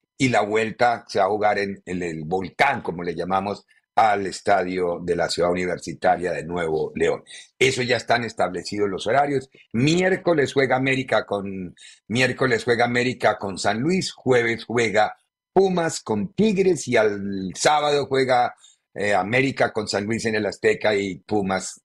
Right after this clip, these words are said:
y Tigres Pumas en, en Ciudad Universitaria, en el Volcán, en Nuevo León, que entre otras cosas se devolvió el gobernador, ya no quiere ser presidente y dijo que se iba a dedicar a ser gobernador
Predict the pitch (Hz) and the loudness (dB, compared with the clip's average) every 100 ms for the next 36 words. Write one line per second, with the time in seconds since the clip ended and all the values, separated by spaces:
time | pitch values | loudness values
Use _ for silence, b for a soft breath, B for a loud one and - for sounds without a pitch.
0 | - 104 - 131 120 113 - 117 101 95 | -6 -4 0 0 0 -4 -2 -2 0 -4
1 | - _ - 117 107 104 98 95 - 90 | -6 _ -2 0 2 0 -2 -6 -6 -6
2 | 85 80 80 73 92 90 90 87 85 80 | -4 -6 -8 -6 -2 0 0 0 -6 -6
3 | - 76 80 82 80 76 b b _ - | -8 -4 -2 0 -2 -6 b b _ -6
4 | 107 98 90 80 71 _ _ - 101 92 | -4 -2 -6 -10 -14 _ _ 0 0 2
5 | 90 - 98 92 - - 87 90 98 87 | -2 0 0 0 -2 -8 -6 -2 0 0
6 | 87 82 73 - _ _ _ 80 76 95 | 0 -2 -4 -6 _ _ _ -8 -4 0
7 | 104 - 104 110 98 90 80 80 98 101 | 0 0 -2 -2 0 -2 -4 -2 -2 0
8 | 123 110 90 90 113 98 101 110 113 123 | 0 0 -2 -2 0 0 -2 -2 -4 -2
9 | 117 113 120 110 120 101 117 185 208 175 | -2 0 -2 -2 -6 -6 -2 -2 0 0
10 | 143 B _ _ 107 120 113 110 104 113 | -2 B _ _ -2 0 0 0 -2 2
11 | 113 92 85 104 101 - 92 90 82 71 | 2 2 0 0 0 -2 -2 -2 -2 -4
12 | 76 78 87 85 | -6 -4 -4 -4